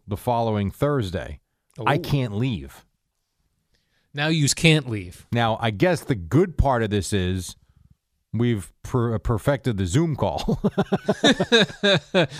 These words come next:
Speaker 2: Right, and you could be from Indianapolis. That
Speaker 1: Yes,
Speaker 2: would be cool.
Speaker 1: which I, which I do think is cool, actually. And if I could find a cool backdrop, I think would be visually co-, neat. I, I do. I agree with
Speaker 2: Yeah.
Speaker 1: you. But it is like, ugh,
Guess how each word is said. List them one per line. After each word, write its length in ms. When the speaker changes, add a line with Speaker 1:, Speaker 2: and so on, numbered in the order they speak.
Speaker 2:
Right, 200
and 80
you 80
could 120
be 120
from 180
Indianapolis. 640
That 80
Speaker 1:
Yes, 180
Speaker 2:
would 40
be 240
cool. 160
Speaker 1:
which 180
I, 100
which 540
I 100
do 200
think 220
is 140
cool, 280
actually. 420
And 100
if 60
I 120
could 140
find 200
a 40
cool 260
backdrop, 760
I 120
think 200
would 180
be 280
visually 680
co-, 180
neat. 500
I, 240
I 40
do. 180
I 120
agree 260
with 100
Speaker 2:
Yeah. 120
Speaker 1:
you. 160
But 300
it 120
is 200
like, 180
ugh, 60